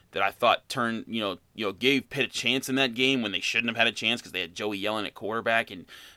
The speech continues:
Miami was playing very well that, at that point. But I thought A J Woods also had several plays where he duked it out with some tough receivers. Rode, rode step for step with guys,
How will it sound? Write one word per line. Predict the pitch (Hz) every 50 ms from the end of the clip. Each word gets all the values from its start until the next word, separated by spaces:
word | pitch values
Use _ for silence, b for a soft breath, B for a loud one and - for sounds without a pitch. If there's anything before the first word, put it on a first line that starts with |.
| B -
Miami | 98 101 104 110 113 117 113 107
was | 104 101 -
playing | - 123 113 110 107 95
very | 90 110 117 113 98
well | 92 98 110 117
that, | 117 113 - -
at | - 117 117 -
that | 117 113 -
point. | - 123 120 120 - - _ _ _ _ _ _ _ _ _ _ _ _ _ _ _ _ _ _ _ _ _ _ _ _ _ _ _ _ _ _ b b b b b b b b b b b
But | - -
I | 135
thought | - 180 170
A | 170 175
J | 156 147 156 139
Woods | 127 120 135 160 143 113
also | 127 127 127 - 131
had | 123 117 - -
several | - - 131 139 135 139 -
plays | - 131 139 139 131 104
where | 110
he | 110 107 104
duked | 95 120 123 127 - -
it | 123 110
out | 117 127 127 98 - b b b b b b _ _ -
with | 110 113 104 -
some | - - 104 95
tough | - - - 117 123 127 -
receivers. | 117 110 - - 101 107 131 123 107 90 - - - - - _ _ _ _ _ _ _ _ _ _ _ _ _ _ _ _ _ _ _ _ _ _ _ _ _ _ _ _ _ _ _ _ _ _ _ -
Rode, | 101 107 113 107 -
rode | 85 110 113 123 117
step | - - - 131 131 -
for | - 123
step | 110 - - 127 135 -
with | - 117 117 -
guys, | - 104 98 95 90 87 80 80 - -